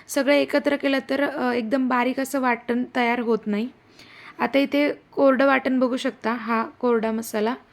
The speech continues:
हे बघा, अशा पद्धतीने बारीक एकदम वाटून घ्यायचा आहे. कोरडा मसाला वाटून झाल्यानंतर इथे मी खोबरं वाटायला घेतलेलं आहे. खोबरं बघू शकता, असं एकदम बारीक खोबरं वाटलेलं आहे.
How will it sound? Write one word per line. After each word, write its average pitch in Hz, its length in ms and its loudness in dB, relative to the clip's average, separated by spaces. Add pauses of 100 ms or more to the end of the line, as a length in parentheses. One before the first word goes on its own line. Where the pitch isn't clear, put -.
(160)
हे 226 80 -2
बघा, 214 200 2
अशा 233 180 -2
पद्धतीने 247 500 -2
बारीक 240 480 -2
एकदम 247 320 -6
वाटून 233 320 -2
घ्यायचा 208 320 -2
आहे. 208 220 -4 (960)
कोरडा 285 320 6
मसाला 302 340 2
वाटून 269 280 2
झाल्यानंतर 254 460 0
इथे 220 160 -2
मी 240 160 -2
खोबरं 240 320 2
वाटायला 240 360 0
घेतलेलं 214 400 -4
आहे. 202 240 -4 (460)
खोबरं 262 320 2
बघू 254 180 0
शकता, 247 320 -4
असं 233 260 -2
एकदम 240 400 0
बारीक 240 380 -4 (140)
खोबरं 233 340 0
वाटलेलं 214 460 0
आहे. 208 260 -6